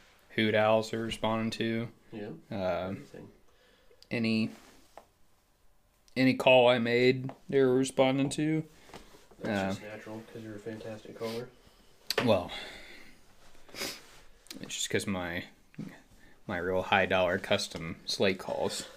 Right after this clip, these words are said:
Speaker 2: <laughs>
Speaker 1: uh, they're, they're not that expensive. I think they were, like, thirty bucks each. I know guys charge way more than that on some stuff.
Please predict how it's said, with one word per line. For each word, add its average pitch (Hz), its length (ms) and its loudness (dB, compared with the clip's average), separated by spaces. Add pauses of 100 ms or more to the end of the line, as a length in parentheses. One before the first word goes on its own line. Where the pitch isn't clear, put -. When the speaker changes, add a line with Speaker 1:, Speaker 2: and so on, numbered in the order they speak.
(300)
Speaker 2:
<laughs> - 420 -20
Speaker 1:
uh, - 380 -6 (960)
they're, 117 160 -6
they're 69 200 -8
not - 200 -12
that 73 160 0
expensive. - 400 -8
I - 40 -8
think 87 160 -8
they 73 80 -12
were, 82 120 -10
like, - 140 -12
thirty 78 200 -10
bucks 78 280 -8
each. - 260 -10 (840)
I 113 40 -2
know 95 120 2
guys 92 240 0
charge 95 200 0
way 95 160 2
more 95 200 -2
than 95 80 -2
that 95 180 0
on 98 140 -2
some 98 200 -4
stuff. - 360 -2